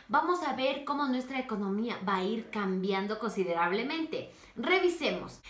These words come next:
Acostúmbrate a pagar siempre por conocimiento, pues es importante, es, estamos nosotros en un sistema de mejora continua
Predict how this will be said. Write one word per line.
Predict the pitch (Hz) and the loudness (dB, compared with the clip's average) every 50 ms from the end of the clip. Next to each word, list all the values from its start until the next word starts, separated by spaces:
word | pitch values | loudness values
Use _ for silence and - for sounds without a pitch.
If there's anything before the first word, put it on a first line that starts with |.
| - - - | -16 4 6
Acostúmbrate | 294 320 320 381 370 370 - 403 427 427 427 427 403 392 381 349 | 6 6 8 6 4 6 6 6 6 6 6 4 2 2 4 2
a | 320 320 | 4 4
pagar | 294 262 247 277 277 269 | 4 4 4 4 2 2
siempre | 262 - - 285 311 294 302 302 277 - 311 302 | 0 -2 -4 -2 -2 -2 -2 -2 -2 -2 -2 -2
por | - 254 254 247 247 - | 0 2 2 2 2 2
conocimiento, | 247 240 233 220 202 - 220 190 202 214 208 196 190 - 185 180 - - - - - - | 0 0 0 0 -2 -2 -4 -2 0 0 0 0 0 -2 -4 -6 -6 -8 -14 -18 -6 0
pues | 302 311 320 - - - | 2 2 2 2 0 0
es | 247 277 262 302 | 0 0 0 0
importante, | 311 302 - - 247 226 214 - - 262 269 277 269 277 277 254 - - 220 247 247 254 | -2 -2 0 2 2 2 2 2 2 2 2 2 2 0 0 0 0 2 2 2 4 2
es, | 247 - - - | 2 -2 -4 -2
estamos | - 233 233 - - 311 320 320 320 277 | -2 -2 0 4 4 6 6 6 2 0
nosotros | 247 240 - 269 233 226 247 269 285 - 226 - | -2 -4 -2 -2 -2 0 0 -2 -4 -4 -2 -2
en | 220 233 247 254 | 0 0 0 0
un | 262 254 | 0 -2
sistema | - 240 220 - 254 233 240 240 | -4 -6 -4 -2 -2 0 0 0
de | 240 226 | 0 0
mejora | 220 196 185 208 226 220 226 226 226 | 0 -2 -2 -2 0 0 0 2 2
continua | 220 196 190 185 208 247 240 233 233 226 | 0 0 0 0 0 -2 -2 -2 -2 -4